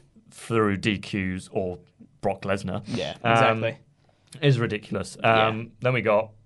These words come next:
Speaker 1: a, the same Sheamus promo we've got the last few weeks.
Speaker 2: Oh, God. Well, this one he actually mentioned Shorty G
Speaker 1: Yeah,
Speaker 2: specifically.
Speaker 1: because size
Speaker 2: which
Speaker 1: does matter.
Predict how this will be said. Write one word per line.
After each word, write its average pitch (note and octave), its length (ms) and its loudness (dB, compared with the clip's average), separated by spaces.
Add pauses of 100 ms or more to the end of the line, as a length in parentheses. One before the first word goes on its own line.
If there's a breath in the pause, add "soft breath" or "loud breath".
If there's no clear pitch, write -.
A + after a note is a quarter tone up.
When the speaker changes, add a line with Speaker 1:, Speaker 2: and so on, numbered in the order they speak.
(220)
Speaker 1:
a, F#2+ 520 -2 (300)
the G#2 120 -6
same C#3 340 2
Sheamus A2 280 -2
promo G#2 320 2
we've F#2+ 120 -2
got A2 160 -2
the G#2 80 0
last G#2 140 -2
few A2 140 -6
weeks. E3 520 0
Speaker 2:
Oh, G#3 200 10
God. C#3 420 12 (100)
Well, E3 160 8
this E3+ 340 6
one G3 240 10
he D3+ 180 6
actually D3 300 4
mentioned C3+ 580 2
Shorty D3+ 400 8
G C3+ 120 2
Speaker 1:
Yeah, B2+ 80 2
Speaker 2:
specifically. A2+ 680 0
Speaker 1:
because - 280 0
size F#3 240 8
Speaker 2:
which E3+ 340 4
Speaker 1:
does D#3+ 280 6
matter. C3+ 520 6